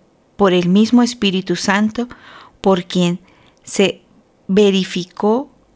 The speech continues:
que la naturaleza humana de Cristo estuviera exenta de todo pecado.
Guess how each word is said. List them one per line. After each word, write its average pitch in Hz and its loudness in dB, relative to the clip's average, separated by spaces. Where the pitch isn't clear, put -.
que 202 -2
la 190 2
naturaleza 185 0
humana 180 2
de 170 -2
Cristo 226 -4
estuviera 196 -2
exenta 226 -2
de 190 -2
todo 180 -2
pecado. 180 -4